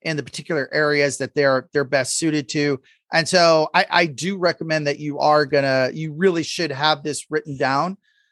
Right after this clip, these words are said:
But I, I'll caution you: don't get too wrapped up on the formatting, you know, whether it's vertical on the paper or horizontal on the paper, or whether you've got,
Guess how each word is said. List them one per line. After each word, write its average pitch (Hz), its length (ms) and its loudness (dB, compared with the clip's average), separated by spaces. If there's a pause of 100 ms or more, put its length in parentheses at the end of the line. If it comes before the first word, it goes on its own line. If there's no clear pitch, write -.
(180)
But 180 380 4 (500)
I, 175 160 2
I'll 160 200 0
caution 214 560 0
you: 170 160 -2
don't 208 360 0
get - 280 -4
too 214 340 -2
wrapped 160 520 0
up 147 420 2
on 135 600 0 (220)
the 139 80 -2
formatting, 180 960 0 (320)
you 160 100 2
know, 135 200 4
whether 147 340 2
it's - 160 -8
vertical 196 580 2
on 190 140 4
the 175 80 -2
paper 175 360 -2
or 135 460 0
horizontal 175 680 2
on 196 120 2
the 175 80 -6
paper, 156 720 -2
or 123 360 -2
whether 160 300 2
you've 143 300 -6
got, 139 380 4